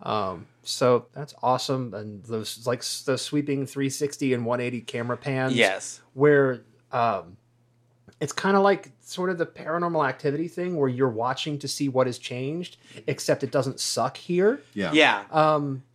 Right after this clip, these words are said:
Speaker 2: And, and it helps that you're watching for specifically people walking toward camera,
Speaker 1: Yeah.
Speaker 2: generally.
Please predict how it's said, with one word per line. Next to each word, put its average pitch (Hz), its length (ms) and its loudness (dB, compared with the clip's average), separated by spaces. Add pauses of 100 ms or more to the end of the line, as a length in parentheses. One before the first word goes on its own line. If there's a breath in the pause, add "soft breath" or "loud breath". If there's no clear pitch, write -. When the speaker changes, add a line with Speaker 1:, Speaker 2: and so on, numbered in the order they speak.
Speaker 2:
And, 190 200 6
and 175 180 2
it 165 200 2
helps 175 240 4
that 165 80 0
you're 139 160 6
watching 135 480 4
for 127 140 -2
specifically 147 840 0
people 135 360 0
walking 117 480 4
toward 110 440 0
camera, 101 400 -4
Speaker 1:
Yeah. 104 240 2
Speaker 2:
generally. 117 260 -6